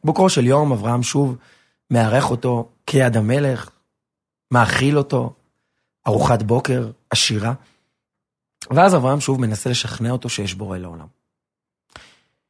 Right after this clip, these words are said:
כשהוא מסיים את דבריו, האורח מוציא את הפסל מהכיס, משליך אותו לארץ, ומברך את הקדוש ברוך הוא. את הסיפור הזה היה רגיל לספר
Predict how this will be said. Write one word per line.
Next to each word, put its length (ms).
כשהוא 180
מסיים 240
את 40
דבריו, 400
האורח 480
מוציא 320
את 60
הפסל 360
מהכיס, 640
משליך 380
אותו 200
לארץ, 580
ומברך 480
את 80
הקדוש 360
ברוך 200
הוא. 120
את 80
הסיפור 300
הזה 100
היה 140
רגיל 240
לספר 440